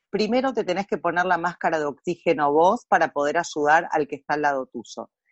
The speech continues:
Entonces, como mamás y como papás, pasa lo mismo.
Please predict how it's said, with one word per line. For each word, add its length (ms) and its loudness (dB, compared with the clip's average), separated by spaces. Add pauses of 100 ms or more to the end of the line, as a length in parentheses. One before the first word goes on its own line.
Entonces, 380 -2
como 240 0
mamás 380 2
y 60 -10
como 260 -6
papás, 500 -2
pasa 260 -4
lo 140 -4
mismo. 520 -6